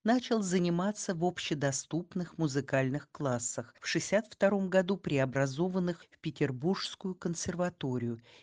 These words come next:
и оставил службу. Родные сокрушались, что молодой человек променял юриспруденцию на дудку. Сестре Саше он писал в то время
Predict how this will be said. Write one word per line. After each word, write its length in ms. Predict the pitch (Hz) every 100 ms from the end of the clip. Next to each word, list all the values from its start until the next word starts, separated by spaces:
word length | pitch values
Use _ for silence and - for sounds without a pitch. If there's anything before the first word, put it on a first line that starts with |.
| -
и 80 | 175
оставил 560 | 165 - 196 196 196
службу. 720 | 185 - 160 143 123 120 120 - - _ _ - -
Родные 380 | 214 214 254
сокрушались, 800 | 240 240 214 226 - 165 135 131
что 180 | - 208
молодой 480 | 202 208 208 240 240
человек 640 | - 208 190 185 208 233 -
променял 560 | - 170 175 190 208 190
юриспруденцию 1300 | 170 175 175 - - 151 143 185 208 - 185 180 - -
на 180 | 190 190
дудку. 580 | 143 143 131 - 127 123 _ _ _ _ _ _ _ _ _
Сестре 520 | - 214 - - 240
Саше 440 | 247 254 254 - 202
он 160 | 202
писал 540 | 196 196 - - 143 131
в 120 | -
то 100 | 143
время 480 | 131 135 123 123